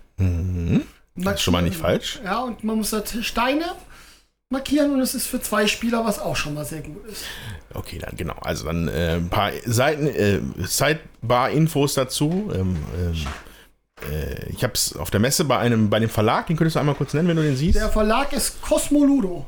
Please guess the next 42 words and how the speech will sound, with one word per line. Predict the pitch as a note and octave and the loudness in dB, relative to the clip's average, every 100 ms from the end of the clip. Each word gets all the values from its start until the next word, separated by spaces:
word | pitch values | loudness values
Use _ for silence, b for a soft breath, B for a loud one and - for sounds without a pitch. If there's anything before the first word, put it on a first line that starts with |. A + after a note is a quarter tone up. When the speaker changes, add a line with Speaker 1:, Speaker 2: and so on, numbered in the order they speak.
| - | 0
Speaker 1:
Ja, | G#2+ G#2+ D2 - - - | 2 2 0 -10 -16 -2
also | G2+ F#2 | 0 2
das, | F#2+ D3 D3 | 0 0 2
so | F#3 | 4
hieß | G3 - | 4 4
der | B2 | 2
Verlag, | G#2+ A2+ - | 2 2 2
das | C#3+ | 0
war | A2 | 2
ein | |
ganz | B2+ G3 | 0 0
kleiner | E3 D3+ | 0 0
Stand | - A2+ F3 - B B B B | 0 0 0 -2 B B B B
und | - B2+ | 0 2
die | C3+ | 2
waren | C#3+ D3+ A#2+ - - _ - - | 2 2 -2 -6 -12 _ -20 -4
echt | D3+ - | -2 0
spezialisiert | A3 B3 A#3 F#3+ D#3+ G3 - | 0 2 2 4 4 2 0
in | D3 D#3 D#3+ D3+ - _ _ _ _ _ _ - - | 0 2 2 0 -6 _ _ _ _ _ _ -14 0
hundert | F3+ G#3 A3+ | 4 4 4
Prozent | A3 F3+ F3+ F3 - | 2 0 2 0 0
abstrakte | - - - D#3+ D#3 | -2 -2 0 0 0
Spiele | - C3+ D3+ A3 - - _ _ _ _ _ B B - _ | -2 0 2 2 0 -14 _ _ _ _ _ B B -20 _
und | C3+ D3 C#3+ | 2 2 2
da | C3+ C#3+ | 2 2
hatten | E3 B2+ | 2 2
wir | A#2+ | 4
uns | A#2+ A2+ | 4 2
ein | G2+ | 2
bisschen | F#2 F#2 | 2 0
informiert | F2+ E2+ A2+ F#3 | 0 2 2 2
und | C#3+ | 2
dann | A#2 | 2
habe | A2 | 2
ich | G#2 - - | -2 -8 -12
mit | E3 - | -8 -4
meinem | - | -2
Auge | - A2 | 2 2
auf | F#2 | 2
dieses | G2 E2 - | 0 -2 0
Zweispielerspiel | E3+ G#3 - F3+ E3 - D#3+ D3+ | 0 0 2 0 0 2 0 4
gefallen, | C3+ C3 C3+ - - C3+ C3 C#3 | 4 4 0 -4 0 2 4 2